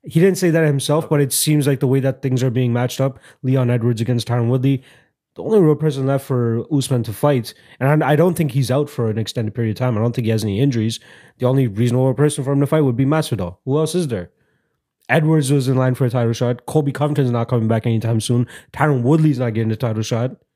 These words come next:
Speaker 2: I guess they're waiting for this fight to play out to see if Connor wins and
Speaker 1: But
Speaker 2: wants
Speaker 1: that
Speaker 2: the
Speaker 1: fight's in
Speaker 2: Masvidal
Speaker 1: March.
Speaker 2: fight. What?
Speaker 1: The, the, I think that's in March. Edwards and, uh, Woodley.
Speaker 2: No, I'm saying they're,
Speaker 1: Oh,
Speaker 2: they're
Speaker 1: sorry.
Speaker 2: waiting for this fight to play out
Speaker 1: Okay.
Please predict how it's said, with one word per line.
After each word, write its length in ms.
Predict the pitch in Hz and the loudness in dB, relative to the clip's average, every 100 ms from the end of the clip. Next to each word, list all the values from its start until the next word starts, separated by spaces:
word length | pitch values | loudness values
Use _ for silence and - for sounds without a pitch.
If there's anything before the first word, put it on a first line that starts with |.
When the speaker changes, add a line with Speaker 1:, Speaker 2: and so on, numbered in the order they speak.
| - | -10
Speaker 2:
I 100 | 147 | -6
guess 200 | 175 185 | -6 -6
they're 100 | 190 | -6
waiting 260 | 147 160 156 | -6 -6 -8
for 120 | 135 | -8
this 180 | 135 143 | -8 -8
fight 160 | 139 | -10
to 80 | 120 | -12
play 160 | - 123 | -10 -10
out 100 | 113 | -10
to 60 | |
see 140 | 117 131 | -10 -10
if 120 | 120 | -12
Connor 280 | - 127 120 | -10 -10 -8
wins 280 | 107 117 110 | -8 -8 2
and 80 | 123 | 4
Speaker 1:
But 100 | 147 | 4
Speaker 2:
wants 120 | 120 | 2
Speaker 1:
that 120 | 151 | 0
Speaker 2:
the 60 | 160 | 2
Speaker 1:
fight's 260 | 180 - | -2 0
in 60 | 127 | -2
Speaker 2:
Masvidal 40 | |
Speaker 1:
March. 400 | 131 117 90 - | 0 -2 -4 -14
Speaker 2:
fight. 40 | - _ _ _ _ _ _ | -16 _ _ _ _ _ _
What? 240 | 110 87 _ _ - | -20 -20 _ _ -8
Speaker 1:
The, 460 | 120 131 123 120 113 | 0 2 2 0 0
the, 160 | 117 | -2
I 80 | 110 | -2
think 240 | - 190 | -2 -2
that's 180 | 151 117 | -2 -2
in 80 | 120 | -2
March. 260 | 107 101 - | -2 -4 -2
Edwards 460 | 120 127 127 113 | 0 2 0 0
and, 240 | 120 113 113 | -2 0 0
uh, 460 | 107 104 104 101 - _ | 0 -2 -2 -4 -8 _
Woodley. 460 | 170 113 110 98 82 _ - | -6 -4 -2 -6 -10 _ -14
Speaker 2:
No, 220 | 175 131 | -10 -8
I'm 140 | 120 | -10
saying 240 | 113 143 131 | -10 -10 -8
they're, 200 | 123 107 | -10 -4
Speaker 1:
Oh, 80 | 131 | 0
Speaker 2:
they're 80 | 123 | 0
Speaker 1:
sorry. 160 | 131 | 0
Speaker 2:
waiting 160 | 131 131 | -2 -4
for 120 | 123 | -12
this 240 | 101 147 - | -12 -10 -8
fight 220 | 131 113 | -10 -10
to 80 | 117 | -14
play 240 | 120 107 | -12 -2
out 140 | 131 | 0
Speaker 1:
Okay. 220 | 139 120 | 0 -2